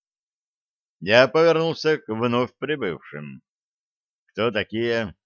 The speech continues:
Откуда?» После увиденного никому из них и в голову не пришло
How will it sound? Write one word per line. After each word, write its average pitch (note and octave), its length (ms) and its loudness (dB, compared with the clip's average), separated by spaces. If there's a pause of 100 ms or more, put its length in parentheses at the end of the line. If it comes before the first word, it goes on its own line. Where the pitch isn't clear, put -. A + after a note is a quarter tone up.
Откуда?» A#2 600 0 (1500)
После G2+ 460 0
увиденного F#2+ 1080 -6 (640)
никому A2 420 -2
из B2+ 180 -2
них D#3 240 -6
и C#3+ 60 -2
в F#2 120 -6
голову D3+ 440 0
не D3 120 -6
пришло A#2 580 -4